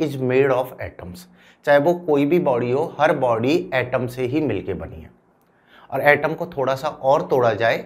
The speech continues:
तो पता लगता है एटम बनता है प्रोटॉन, इलेक्ट्रॉन और न्यूट्रॉन से।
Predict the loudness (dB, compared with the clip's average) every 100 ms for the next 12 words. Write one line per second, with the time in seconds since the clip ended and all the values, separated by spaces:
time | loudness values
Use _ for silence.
0 | -12 -10 -6 -2 0 0 -2 -10 -10 -2
1 | -2 -2 -4 -4 -4 -4 -6 -2 0 2
2 | 2 0 0 -2 -2 -4 -8 -8 -6 -6
3 | -6 -6 -6 -6 -12